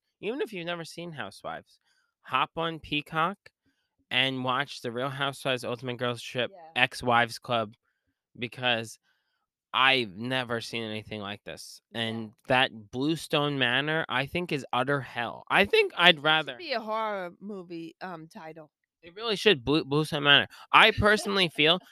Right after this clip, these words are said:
Speaker 1: she said she wants to make a summer camp at Bluestone Manor. I think I'd rather go there. If I went to punish my children, I would send them to Bluestone Manor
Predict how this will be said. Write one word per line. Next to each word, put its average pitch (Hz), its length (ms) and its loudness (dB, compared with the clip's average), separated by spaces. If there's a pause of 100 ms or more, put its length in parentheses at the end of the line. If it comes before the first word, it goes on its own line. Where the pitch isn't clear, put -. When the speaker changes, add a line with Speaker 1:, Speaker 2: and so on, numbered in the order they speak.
Speaker 1:
she 175 140 -2
said 196 180 2
she - 140 -4
wants 165 260 -2
to 156 60 -6
make 147 200 -2
a 127 60 -4
summer 131 380 -4
camp 160 320 -4
at 160 100 -2
Bluestone 170 300 -4
Manor. 180 240 -4
I 160 120 0
think 214 220 -4
I'd 165 160 2
rather 147 280 2
go 127 240 0
there. 110 300 -2 (340)
If 131 180 -4
I 160 120 4
went 156 200 0
to 123 80 -12
punish 160 500 -4
my 101 280 -8
children, 98 420 -8
I 110 140 -2
would 110 120 -6
send 127 220 -2
them 110 140 -8
to 110 100 -14
Bluestone 110 460 -4
Manor 104 320 -4